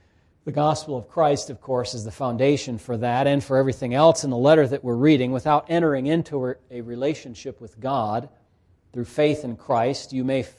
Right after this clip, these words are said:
Without that, you know, you may for a while feel happy and stress-free and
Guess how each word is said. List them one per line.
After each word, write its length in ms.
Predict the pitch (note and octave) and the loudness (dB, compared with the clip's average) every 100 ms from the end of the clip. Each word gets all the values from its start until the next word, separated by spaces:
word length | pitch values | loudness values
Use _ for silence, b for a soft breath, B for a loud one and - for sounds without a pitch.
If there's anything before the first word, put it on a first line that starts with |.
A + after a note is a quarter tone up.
| _ _ _ _ _ - F3+ - | _ _ _ _ _ -20 -18 -14
Without 540 | C#3+ D3+ D#3+ G3 B3 | -2 -2 2 2 4
that, 300 | E3+ C#3+ C#3 | 6 6 4
you 80 | E3 | 2
know, 80 | E3+ | 2
you 160 | G3 | 2
may 200 | A3 C4 | 6 6
for 200 | A#3+ G3 | 6 4
a 60 | D#3+ | 4
while 420 | C#3 F3+ B3 F3+ | 4 2 4 2
feel 560 | - A3 C4+ D#3 A#2+ - _ _ _ _ _ _ | 0 0 4 4 2 -6 _ _ _ _ _ _
happy 540 | _ G#2 B2 E3 G#3+ F3+ | _ -10 -2 0 2 0
and 120 | - - _ _ _ _ _ _ | -4 -20 _ _ _ _ _ _
stress-free 880 | - A#2 A2 - - B2+ C#3 F#3 D3+ | -18 -10 -10 -10 -6 -2 2 4 4
and 180 | F2+ | 2